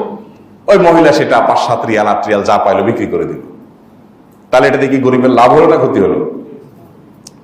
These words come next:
গরিবের তো লাভ হলো না। তো এইরকম পরিস্থিতি কিন্তু, এটা কিন্তু বাস্তবতা।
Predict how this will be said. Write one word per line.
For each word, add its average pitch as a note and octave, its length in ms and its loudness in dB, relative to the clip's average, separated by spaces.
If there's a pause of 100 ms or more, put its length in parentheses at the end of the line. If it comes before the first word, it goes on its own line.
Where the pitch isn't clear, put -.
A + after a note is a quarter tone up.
গরিবের C#3 280 0
তো - 60 2
লাভ B2+ 160 2
হলো G#2 220 0
না। - 160 -2 (1080)
তো - 120 -12
এইরকম G#3+ 420 4
পরিস্থিতি F#3+ 480 0
কিন্তু, G#3+ 520 2
এটা D3 120 -2
কিন্তু D#3+ 180 -4
বাস্তবতা। - 640 0